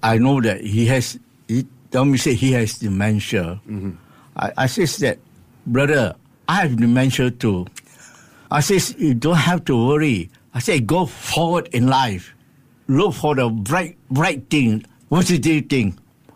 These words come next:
Speaker 1: Positive. Don't think of the negative." When a person think of negative, everything is lost.
Speaker 2: Right.
Speaker 1: Means everything, "I cannot, I cannot,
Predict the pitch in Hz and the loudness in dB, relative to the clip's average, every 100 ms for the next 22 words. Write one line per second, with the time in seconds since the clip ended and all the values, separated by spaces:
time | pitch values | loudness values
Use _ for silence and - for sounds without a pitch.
0 | _ _ _ _ - 143 - 151 143 110 | _ _ _ _ -4 -2 0 0 0 0
1 | - _ _ _ - 190 - 175 175 143 | -2 _ _ _ 0 0 0 0 0 -2
2 | _ _ _ 139 127 110 95 147 - 147 | _ _ _ -4 0 0 0 0 0 -2
3 | 143 113 - - _ _ _ _ 120 147 | 0 -2 -2 -14 _ _ _ _ 0 2
4 | 139 170 175 180 175 185 180 127 101 104 | 2 0 2 2 2 2 2 0 2 0
5 | 160 156 - 143 143 127 - _ _ _ | 0 -2 0 0 0 -2 -8 _ _ _
6 | _ - 123 123 131 104 87 - 90 87 | _ 0 0 2 2 0 0 -2 -2 -4
7 | - - - _ - - - 80 90 90 | -8 -10 -14 _ -20 -20 -18 -14 -6 0
8 | 131 147 160 - _ _ 170 185 151 185 | 4 4 2 -4 _ _ -2 0 2 2
9 | 160 - - - 123 113 - 113 117 - | 0 -2 -18 -4 -2 -2 0 0 -2 -6
10 | - 123 - 120 127 117 | -6 -6 -2 -2 0 -2